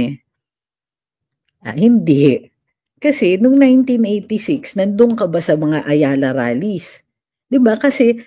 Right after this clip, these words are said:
before nagkaroon nga ng edsa, may mga Ayala confetti, confetti rallies. Nag-create sila ng momentum. Before that, may nangyari that forced us into the streets.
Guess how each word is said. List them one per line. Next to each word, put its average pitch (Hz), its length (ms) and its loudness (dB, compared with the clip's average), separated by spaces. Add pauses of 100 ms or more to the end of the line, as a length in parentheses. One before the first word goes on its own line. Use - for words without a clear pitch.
(240)
before 285 560 4
nagkaroon 240 640 0
nga 226 160 0
ng 226 160 2
edsa, 196 480 -4
may 247 240 0
mga 254 320 0
Ayala 202 400 0
confetti, 190 640 -4 (320)
confetti 196 640 0
rallies. 160 720 -2 (300)
Nag-create 240 800 2
sila 220 320 2
ng 214 160 -2
momentum. 175 800 0 (240)
Before 269 480 4
that, 233 240 -2
may 269 240 4
nangyari 226 640 0
that 196 240 -6
forced - 480 -2
us - 160 -4
into 190 320 -4
the 165 160 -2
streets. - 640 -6